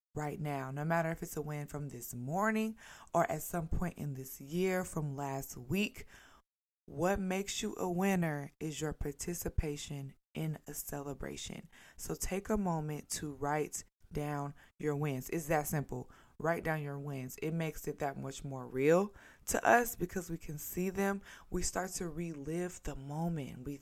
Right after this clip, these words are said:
think about that time when we were standing at the top of that mountain that took us a beat to climb. We think about the people that were with us in that moment, those who championed us,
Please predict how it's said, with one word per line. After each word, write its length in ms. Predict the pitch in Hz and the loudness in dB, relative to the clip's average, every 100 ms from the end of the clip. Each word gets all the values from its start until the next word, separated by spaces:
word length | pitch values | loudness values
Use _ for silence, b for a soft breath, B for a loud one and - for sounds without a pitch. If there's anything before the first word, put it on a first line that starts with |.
| - | -6
think 240 | 196 196 | -4 -2
about 360 | 175 165 147 - B B | 0 0 0 -4 B B
that 220 | 170 165 | 0 0
time 340 | - 165 165 160 | 2 2 2 2
when 100 | 151 | 0
we 80 | 165 | -2
were 140 | 151 | -2
standing 600 | - - 180 185 175 156 | -4 -4 -2 0 0 0
at 140 | 147 | -2
the 80 | - | -6
top 420 | 143 - 180 185 | -2 0 2 2
of 80 | 185 | 2
that 220 | 175 156 | 2 2
mountain 340 | 165 170 147 143 | 2 2 0 -2
that 180 | 135 - | -4 0
took 300 | - 220 - | 2 2 0
us 280 | 196 196 - | -2 -2 -2
a 160 | 151 156 - | -4 -4 0
beat 300 | - 202 - - B - - | 2 2 0 -12 B 2 4
to 300 | 202 190 175 B B B | 6 4 2 B B B
climb. 460 | - 175 170 139 - B B | 4 6 6 2 -4 B B
We 120 | 196 | 0
think 180 | 214 208 | 2 2
about 180 | 202 | 2
the 60 | - | 2
people 260 | - 190 180 | 0 0 2
that 180 | 170 | 2
were 180 | 156 139 | 2 0
with 380 | 120 147 220 - | 0 0 0 0
us 340 | 139 - - - B B | 0 0 -4 -6 B B
in 180 | 170 175 | -2 0
that 180 | 170 160 | 0 0
moment, 320 | 160 151 143 | -4 -4 -2
those 280 | 165 165 - | 0 0 -2
who 120 | 160 | -6
championed 840 | - - 180 202 202 180 156 151 | -4 -2 2 2 4 2 2 0
us, 280 | 139 85 - | 0 0 -4